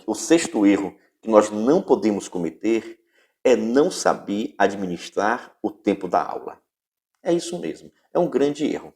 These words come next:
Várias, já tive vários professores, mas são professores também como aluno, que tem professores, irmãos, que passam o tempo todo na lição somente no título.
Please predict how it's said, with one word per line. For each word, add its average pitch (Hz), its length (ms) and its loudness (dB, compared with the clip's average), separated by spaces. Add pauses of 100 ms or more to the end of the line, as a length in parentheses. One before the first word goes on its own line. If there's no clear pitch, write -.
(400)
Várias, 175 520 0
já 135 160 4
tive 151 260 0
vários 170 240 6
professores, 107 460 -2
mas 104 120 2
são 101 140 -4
professores 110 480 0
também 95 220 2
como 87 200 -6
aluno, 113 460 -4 (380)
que 165 100 -6
tem 196 140 -6
professores, 143 500 0
irmãos, 117 220 -2
que - 80 -12
passam - 360 -4
o - 40 -14 (180)
tempo 220 340 2
todo 123 300 0
na 113 80 -8
lição 90 380 -4
somente 151 440 -2
no 208 80 -4
título. - 540 -10